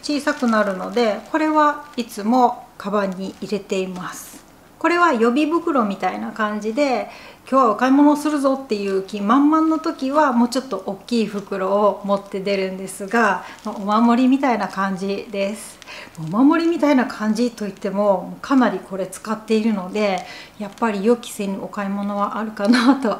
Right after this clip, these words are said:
思います。わざわざこんな感じにエコバッグみたいなのを用意しておかなくても、家にあるレジ袋をぺったりきれいに折って、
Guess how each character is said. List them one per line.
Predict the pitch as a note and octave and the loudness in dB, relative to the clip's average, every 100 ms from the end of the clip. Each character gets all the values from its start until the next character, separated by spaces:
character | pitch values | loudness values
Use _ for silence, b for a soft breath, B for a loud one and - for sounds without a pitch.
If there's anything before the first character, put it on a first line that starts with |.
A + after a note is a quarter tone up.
| G3 | -4
思 | F#3+ F#3+ | -4 -4
い | |
ま | F#3 F#3+ G3+ | -4 -4 -4
す。 | G#3+ - - - | -8 -14 -20 -6
わ | D4 D#4+ | -2 2
ざ | F4+ | 4
わ | E4+ | 4
ざ | B3 | 0
こ | A#3 B3+ | 0 2
ん | C4 | 2
な | C4+ | 2
感 | C4+ C4 | 2 2
じ | B3 B3+ | 4 4
に | C4 A#3+ | 4 2
エ | - | -2
コ | - D4+ | -2 0
バ | E4 | 2
ッ | E4+ | 0
グ | - B3+ | 0 2
み | A3+ | 2
た | A#3 A3 | 2 -2
い | G#3 | -2
な | G3+ | -4
の | F#3+ | -2
を | F#3+ | 0
用 | G#3+ G#3 | 0 0
意 | G3 | -2
し | |
て | - F#3+ | -4 -4
お | |
か | F#3+ | -2
な | G3 G#3+ | -4 -6
く | - | -8
て | - | -8
も、 | G3 A3+ G#3 B B B B - | -2 0 0 B B B B -2
家 | C4+ F4 | 0 2
に | E4 C4 | 4 4
あ | G#3+ | 4
る | F#3 F#3 - - | 0 -4 -8 -6
レ | G#3+ | -2
ジ | G#3+ C4 | 0 -2
袋 | C4+ B3+ G3+ F#3+ | 0 0 0 2
を | G3+ F#3 F#3+ | 2 2 -4
ぺ | G#3 | -12
っ | |
た | - B3 | -2 0
り | A3+ F#3+ - | 0 -4 -12
き | - G#3 | -8 2
れ | A3 A#3+ | 6 6
い | A#3+ | 4
に | F#3 - | 0 -4
折 | A3 | -4
っ | G#3+ - | -4 -8
て、 | - A3+ F#3 | -2 0 0